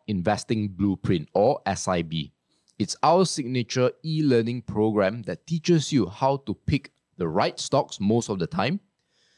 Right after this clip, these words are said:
buy and sell it at the best possible time, and manage your stock portfolio systematically.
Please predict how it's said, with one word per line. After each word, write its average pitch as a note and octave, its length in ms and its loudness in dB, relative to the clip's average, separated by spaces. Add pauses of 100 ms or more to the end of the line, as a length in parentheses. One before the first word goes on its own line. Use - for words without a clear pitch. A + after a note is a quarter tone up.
(200)
buy B2 280 2
and D3 180 4
sell D#3+ 320 2
it D#3+ 160 2
at G2+ 120 -4
the F#2 80 0
best C#3+ 360 0
possible B2+ 400 0
time, A2+ 460 -2
and F#2 180 -2
manage C3 580 0
your F2 180 -2
stock - 420 -2
portfolio G#2 600 0
systematically. - 1200 -4